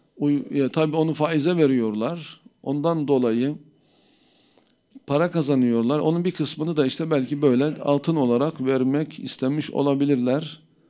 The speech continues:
millete. Yani millet oradan çeksin ve devlet,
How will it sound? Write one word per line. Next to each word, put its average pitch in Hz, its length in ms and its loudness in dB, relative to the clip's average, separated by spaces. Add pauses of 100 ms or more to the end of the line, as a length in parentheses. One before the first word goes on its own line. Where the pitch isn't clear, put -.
(720)
millete. 131 600 0 (200)
Yani 135 280 0
millet 143 340 2
oradan 143 320 -2
çeksin 151 560 -2
ve 135 140 0
devlet, 135 540 0